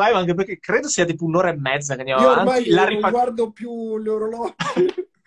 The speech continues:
Speaker 1: La rifacciamo però perché sono usciti talmente tanti quegli spunti che, eh, potremo andare avanti altre ore. Tu hai parlato di percezione.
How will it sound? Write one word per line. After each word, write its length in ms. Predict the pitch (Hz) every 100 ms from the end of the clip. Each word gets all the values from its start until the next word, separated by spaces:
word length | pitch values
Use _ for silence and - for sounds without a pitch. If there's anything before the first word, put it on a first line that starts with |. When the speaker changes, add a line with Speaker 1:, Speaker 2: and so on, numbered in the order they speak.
| - -
Speaker 1:
La 140 | - 202
rifacciamo 800 | 240 247 226 - 240 220 165 160
però 280 | 170 180 196
perché 340 | 175 165 156
sono 200 | 147 165
usciti 240 | 160 165 160
talmente 380 | 165 165 170 160
tanti 280 | 165 156
quegli 200 | 156 147
spunti 480 | 135 - 160 156 143
che, 320 | 135 131 127
eh, 140 | 139 139
potremo 300 | 147 143 143
andare 200 | 143 143
avanti 300 | 143 143 147
altre 260 | 135 139 139
ore. 360 | 123 117 151 _ _ _
Tu 100 | 330
hai 80 | 359
parlato 300 | 226 247 262
di 140 | 190
percezione. 720 | 170 208 - 170 131 110 110